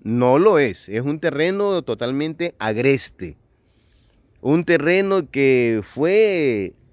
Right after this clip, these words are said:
acondicionado a base de machete y pala, nada más. Un terreno que no es precisamente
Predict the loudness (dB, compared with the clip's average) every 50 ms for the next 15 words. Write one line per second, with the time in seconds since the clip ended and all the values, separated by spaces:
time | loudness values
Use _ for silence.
0 | _ _ 0 0 0 0 0 -2 -2 0 0 0 0 -2 -2 -2 -2 -2 0 0
1 | 2 0 2 2 0 0 -2 -2 -4 -4 -6 -10 -16 _ _ -20 -20 -20 -20 -20
2 | _ _ _ _ _ _ _ _ _ _ _ _ _ _ _ _ _ _ _ _
3 | _ _ _ 0 0 2 2 2 2 2 0 0 0 -2 -2 -2 -2 0 2 2
4 | 2 2 2 4 4 2 2 0 -2 -4 -4 -4 -6 -6 -4 0 0 0 0 -2
5 | -8 _ _ -8 -8 -8 -8 -6 -6 -6 -6 -2 -2 0 0 0 -2 -4 -8 -12
6 | _ -20 -20 -20 _ -10 -6 -4 -2 0 0 0 -2 -2 0 0 -2 -2 -2 -8
7 | -20 _ _ _ _ _ _ _ _ _ _ _ _ _ _ _ _ _ _ -4
8 | -4 -4 -4 -2 -2 -2 0 0 0 0 0 -2 -2 -4 -4 -4 -4 -2 -2 -2
9 | -2 -4 -6 -6 -4 -2 -2 0 0 2 2 2 2 0 -2 -2 -6 -12 -20 -18
10 | _ -8 -8 -8 -6 -8 -10 -6 -6 -6 -2 -2 -2 -2 -4 -4 -4 -4 -2 -2
11 | -2 -2 -4 -6